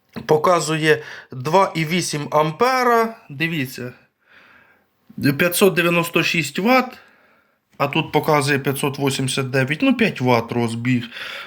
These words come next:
Показує, скільки ампер споживання йде. До речі, що саме цікаве, вона може відстежувати, як лічильник працювати, споживати,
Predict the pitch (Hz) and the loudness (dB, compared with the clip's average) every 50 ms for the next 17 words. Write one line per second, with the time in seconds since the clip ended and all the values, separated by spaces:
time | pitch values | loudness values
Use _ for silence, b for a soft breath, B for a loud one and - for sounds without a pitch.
0 | B B _ 139 135 135 208 233 254 240 247 226 - - - 220 226 220 - 226 | B B _ -2 2 4 4 4 4 4 4 2 2 2 4 4 4 4 2 0
1 | 220 208 208 202 208 202 208 220 214 202 160 135 123 113 - - - _ _ _ | 0 2 2 4 4 4 4 4 4 4 4 2 2 0 -4 -10 -18 _ _ _
2 | _ _ _ _ - - _ - 139 131 135 147 143 151 139 127 123 120 117 117 | _ _ _ _ -20 -20 _ -6 -4 -2 -2 0 2 2 2 4 2 2 0 0
3 | 113 123 117 117 B B B B B B B B B - - 143 135 156 175 196 | 0 -2 -2 -2 B B B B B B B B B -10 -6 0 2 2 2 2
4 | 190 190 180 - - 156 - 180 180 180 165 - - 165 - 208 208 190 170 143 | 2 0 -2 -2 -2 0 0 2 2 2 0 -2 -4 -2 0 0 0 2 0 -2
5 | 143 147 156 160 160 160 156 147 151 139 147 139 - - 180 175 170 160 151 139 | 0 0 0 2 2 2 0 0 0 -2 -2 -6 -2 0 0 0 0 0 -2 -4
6 | 135 143 139 131 135 151 151 - 165 160 139 127 131 123 - - 127 123 - - | -2 0 -2 0 0 -2 -2 2 0 2 2 2 -2 -2 -2 -6 -6 -4 -2 0
7 | 127 127 123 120 - 127 - - 139 123 131 147 170 190 185 190 170 | 2 2 2 2 0 -8 -8 -6 -4 -4 0 2 2 2 2 0 -4